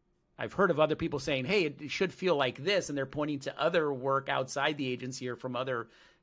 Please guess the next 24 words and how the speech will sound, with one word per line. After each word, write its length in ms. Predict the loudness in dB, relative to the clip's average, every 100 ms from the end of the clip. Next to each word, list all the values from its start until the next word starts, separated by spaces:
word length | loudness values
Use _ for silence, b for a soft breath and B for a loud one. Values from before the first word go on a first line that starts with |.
| -8
brands 500 | 0 2 2 0 -2
or, 260 | -2 -2 -6
you 120 | -8
know, 140 | -8 -4
other 220 | -4 -4
competitors 600 | -6 -6 -2 0 0 -2
or 60 |
whatever. 260 | -2 0 0
But 120 | 0
I, 120 | -2
but 200 | -2 -6 -6
this 160 | -4
idea 360 | -4 -2 0 0
of, 80 | 0
like, 320 | -4 -4 -6
looking 360 | -6 -6 -4 -4
at 160 | -4
their 160 | -4 -4
individual 460 | -4 -6 -6 -6
work, 180 | -6 -8
that's 220 | -8 -8
interesting 420 | -10 -12 -12 -14 -14
to 100 | -14
me. 220 | -14